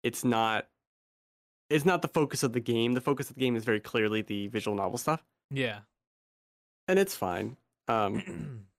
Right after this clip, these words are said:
Speaker 2: <clears throat>
Speaker 1: the, I mean, the dungeon crawling's fine. The, the other stuff's really good. I, I think it's implemented super well. I don't know if I'll ever go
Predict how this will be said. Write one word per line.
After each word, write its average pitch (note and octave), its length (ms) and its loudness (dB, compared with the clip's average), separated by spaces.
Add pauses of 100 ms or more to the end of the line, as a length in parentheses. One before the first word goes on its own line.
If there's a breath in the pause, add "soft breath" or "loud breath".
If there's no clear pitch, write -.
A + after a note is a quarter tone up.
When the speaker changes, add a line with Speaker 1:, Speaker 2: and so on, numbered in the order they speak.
(200)
Speaker 2:
<clears throat> - 720 -18
Speaker 1:
the, C3 80 4
I B2 100 4
mean, C3 100 6
the B2 60 6
dungeon A#2 280 2
crawling's A2 240 -4
fine. B2 240 -8
The, C3+ 100 2
the C#3+ 140 0
other A#3+ 180 4
stuff's D#3 300 -2
really D#3 220 4
good. D3 400 2
I, F#2 200 0
I C3+ 60 0
think C#3 160 -2
it's - 180 -8 (480)
implemented C3+ 400 2
super A2 280 -4
well. A#2 300 2
I A#2+ 120 2
don't C3 220 4
know A#2+ 160 4
if A#2+ 80 -2
I'll G#2+ 160 2
ever G#2+ 320 0 (600)
go B2 180 -2